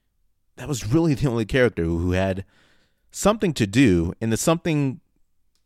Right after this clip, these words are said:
he had to do wasn't justified in the script. So there's definitely a lot of script issues, and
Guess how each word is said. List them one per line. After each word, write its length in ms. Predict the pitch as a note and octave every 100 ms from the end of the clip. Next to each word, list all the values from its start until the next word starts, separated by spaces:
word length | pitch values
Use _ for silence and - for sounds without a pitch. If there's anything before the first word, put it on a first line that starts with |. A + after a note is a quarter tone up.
| _
he 180 | - B2
had 240 | G#2+ A#2+ B2
to 80 |
do 460 | G#2+ G2+ C3+ D3 -
wasn't 420 | - G2+ G#2+ G#2+ G2+
justified 600 | G2+ G2 F#2+ - G#2 F2+
in 100 | F2+
the 100 | E2
script. 500 | - - F#2 - - _
So 300 | - E2+ E2+ _ _ _ _ -
there's 120 | G#2
definitely 240 | C#3+ C#3+
a 60 | G#2+
lot 180 | G2 G2+
of 100 | -
script 400 | - - G#2+ G2
issues, 600 | F#2 F#2+ F2+ F2 - - _ _ _ _
and 640 | - F2 E2+ E2 E2 E2 E2+